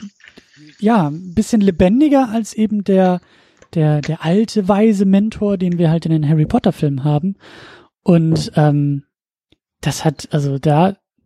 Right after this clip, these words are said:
bin ich, also das funktioniert schon. Das, ähm, hat mir gut gefallen.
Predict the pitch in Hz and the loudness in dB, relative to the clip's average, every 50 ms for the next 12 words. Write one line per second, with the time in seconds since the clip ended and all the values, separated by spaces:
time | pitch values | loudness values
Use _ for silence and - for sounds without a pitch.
0 | _ - 170 165 180 170 - - - _ _ _ _ _ - _ _ _ _ _ | _ 0 2 2 2 2 0 -8 -18 _ _ _ _ _ -20 _ _ _ _ _
1 | _ _ _ _ _ _ _ _ _ _ - 160 156 156 147 - _ _ _ - | _ _ _ _ _ _ _ _ _ _ -6 -4 -4 -4 -6 -8 _ _ _ -12
2 | - 180 - - - 226 220 - - - 220 240 262 - - - 160 131 127 127 | -10 -10 -10 -2 0 0 0 0 0 2 2 2 2 0 -4 -6 -6 -6 -8 -12
3 | - _ _ - 156 - - - - 196 175 156 156 151 156 156 156 156 _ _ | -16 _ _ -14 -14 -14 -16 -18 -10 -6 -4 -4 -4 -4 -6 -8 -10 -12 _ _
4 | _ _ _ _ _ _ _ _ _ _ _ _ _ _ _ _ _ _ - 196 | _ _ _ _ _ _ _ _ _ _ _ _ _ _ _ _ _ _ -6 0
5 | 185 196 180 208 - - 208 - 220 202 156 135 131 - | 0 2 0 2 0 -2 -2 0 -2 -2 -2 -4 -8 -12